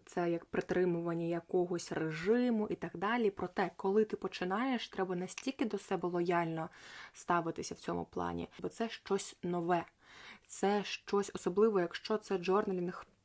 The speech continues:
про якийсь там, е, рефлексію, самосприйняття і так далі,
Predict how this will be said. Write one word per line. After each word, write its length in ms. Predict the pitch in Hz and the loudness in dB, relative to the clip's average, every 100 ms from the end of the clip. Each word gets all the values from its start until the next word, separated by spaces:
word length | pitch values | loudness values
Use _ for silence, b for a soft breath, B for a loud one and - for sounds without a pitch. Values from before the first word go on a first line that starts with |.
| _ _ _ _ - - | _ _ _ _ -20 -2
про 260 | 196 190 185 | 4 6 6
якийсь 340 | 180 190 190 | 6 4 4
там, 340 | 185 180 180 | 2 2 2
е, 380 | 175 175 175 175 - B B B | 2 -2 -4 -6 -10 B B B
рефлексію, 680 | 190 180 214 214 - - 190 | -2 2 2 2 0 -2 0
самосприйняття 560 | 190 190 202 190 190 | 0 0 0 0 2
і 60 | 185 | 0
так 160 | 185 | -2
далі, 340 | - 240 262 | 0 2 2